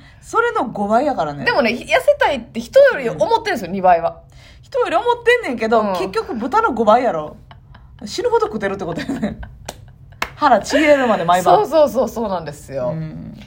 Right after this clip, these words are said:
Speaker 2: これね、でも、あの、多分、ポンタロウさん、忙しいんちゃうかなと思うねんな。
Speaker 1: 確かに。
Speaker 2: うん。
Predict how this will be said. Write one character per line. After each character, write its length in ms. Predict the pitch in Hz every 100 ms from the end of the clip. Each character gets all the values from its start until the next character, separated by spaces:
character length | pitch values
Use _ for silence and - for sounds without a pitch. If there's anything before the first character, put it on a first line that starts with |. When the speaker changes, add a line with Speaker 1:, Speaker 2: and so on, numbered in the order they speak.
| -
Speaker 2:
こ 100 | -
れ 80 | 403
ね、 400 | 415 392 415 427 233
で 80 | 214
も、 240 | 175 170
あ 140 | 185 170
の、 80 |
多 160 | 175 403
分、 560 | 320 180 156 151 127 - -
ポ 120 | 427
ン 100 | 466
タ 100 | 453
ロ 120 | 415
ウ 20 |
さ 120 | 370 330
ん、 120 | 262
忙 80 | 330 - 554 480
し 160 | -
い 60 | 233
ん 40 |
ち 60 | 190
ゃ 80 | 175
う 80 | 165
か 80 |
な 160 | 160 147
と 120 | 160
思 160 | 151 151
う 0 |
ね 100 | 139
ん 80 | 135
な。 380 | 131 127 131 -
Speaker 1:
確 240 | 339 -
か 100 | 226
に。 120 | 180
Speaker 2:
う 40 |
ん。 20 | 147